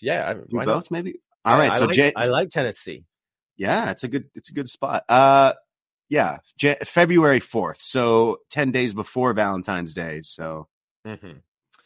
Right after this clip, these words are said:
Speaker 2: I'm excited.
Speaker 1: Uh, Trick tells Melo backstage that he owes him an apology. He says, "I should never have let King get between us, and you whipped his ass." And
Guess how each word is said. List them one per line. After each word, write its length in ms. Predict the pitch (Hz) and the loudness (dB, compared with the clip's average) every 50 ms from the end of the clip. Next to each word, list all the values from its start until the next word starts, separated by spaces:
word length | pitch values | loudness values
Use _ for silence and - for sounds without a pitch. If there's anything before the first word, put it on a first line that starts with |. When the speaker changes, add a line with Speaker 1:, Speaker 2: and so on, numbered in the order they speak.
| _ _ _ - | _ _ _ -12
Speaker 2:
I'm 80 | 87 | -12
excited. 380 | 85 - 135 143 147 147 151 - | -6 0 2 2 4 2 2 -2
Speaker 1:
Uh, 40 | - _ _ _ _ _ _ _ _ _ _ | -6 _ _ _ _ _ _ _ _ _ _
Trick 520 | - - - 226 240 190 - - - - - _ _ | -10 2 4 6 4 4 2 -6 -14 -14 -16 _ _
tells 260 | - 180 175 165 135 | 2 2 2 2 2
Melo 340 | 170 175 170 170 165 160 156 | 2 2 4 6 6 4 4
backstage 500 | 147 160 131 - - 165 151 151 139 - | 2 0 0 0 -2 0 0 0 0 0
that 160 | 147 135 - | -2 -2 -2
he 140 | 110 135 143 | 0 0 0
owes 180 | 135 135 - | 0 0 0
him 100 | 127 120 | -6 -8
an 60 | 110 101 | -8 -8
apology. 640 | - _ - 165 160 160 147 - 156 156 156 156 | -8 _ 0 2 2 2 0 -2 -4 -4 -4 -4
He 140 | 139 - 131 | -8 -8 -10
says, 380 | - - 135 123 123 110 - - _ - - _ _ | -4 -2 2 2 2 0 -2 -12 _ -20 -20 _ _
"I 80 | - 117 | -10 -8
should 220 | - - 143 123 | -6 -4 -6 0
never 220 | 123 156 165 151 160 | 2 2 4 4 4
have 200 | 139 151 131 117 | 2 2 0 2
let 240 | 139 151 160 - - _ _ _ | 2 2 2 2 -2 _ _ _
King 340 | - 165 165 160 156 143 120 | 4 4 4 4 4 2 2
get 180 | 156 147 - | 2 0 0
between 420 | - - - - - 180 175 170 165 | -4 -12 -8 -4 -2 -2 0 0 0
us, 320 | 156 147 - - - - _ _ _ _ _ - | -2 -2 -4 -6 -10 -14 _ _ _ _ _ -10
and 120 | 113 120 | -4 0
you 100 | 156 185 | 0 4
whipped 240 | 165 180 - - - | 4 4 2 2 -2
his 160 | 151 139 120 | -4 2 4
ass." 440 | 143 135 135 135 - - - - - _ _ _ _ _ _ _ _ _ | 4 4 4 2 0 -4 -8 -8 -10 _ _ _ _ _ _ _ _ _
And 420 | 113 123 123 120 120 117 117 110 | 0 0 2 2 0 0 -2 -4